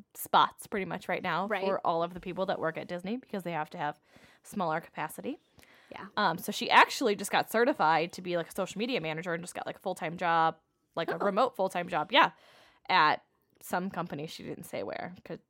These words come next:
Speaker 1: which is probably good for her safety. <laughs> Um,
Speaker 2: Right. <laughs> Yeah.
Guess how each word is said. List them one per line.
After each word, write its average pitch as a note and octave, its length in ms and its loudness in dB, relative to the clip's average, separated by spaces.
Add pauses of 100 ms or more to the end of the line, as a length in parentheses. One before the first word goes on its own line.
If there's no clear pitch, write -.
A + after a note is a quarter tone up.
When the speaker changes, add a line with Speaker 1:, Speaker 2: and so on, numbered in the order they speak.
(220)
Speaker 1:
which A3 160 -6
is G#3+ 60 -10
probably B3 300 6
good D#3+ 180 0
for F3+ 100 -6
her F3+ 120 4
safety. A3 540 2
<laughs> - 0 -
Um, A#3 160 8
Speaker 2:
Right. C4 200 8 (260)
<laughs> - 200 -20
Yeah. F#3 180 0